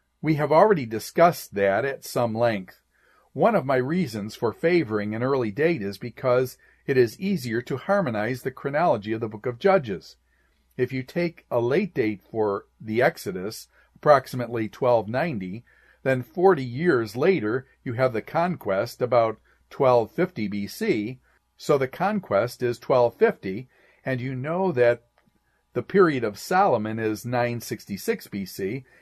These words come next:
If you subtract nine sixty-six from twelve fifty, you have a gap of two hundred eighty-four years.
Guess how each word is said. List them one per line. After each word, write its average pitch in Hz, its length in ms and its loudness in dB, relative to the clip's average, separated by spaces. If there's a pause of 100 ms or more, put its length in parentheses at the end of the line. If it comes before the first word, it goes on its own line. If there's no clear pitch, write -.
(100)
If 123 120 -8
you 127 100 -4
subtract 151 840 0
nine 127 320 -2
sixty-six - 840 -4 (360)
from 117 440 0
twelve 110 440 2
fifty, 135 520 0 (300)
you 123 80 -6
have 143 180 0
a 113 80 -2
gap 156 380 2
of 107 180 -4
two 165 200 -4
hundred 135 260 -4
eighty-four 104 480 -2
years. 113 720 -2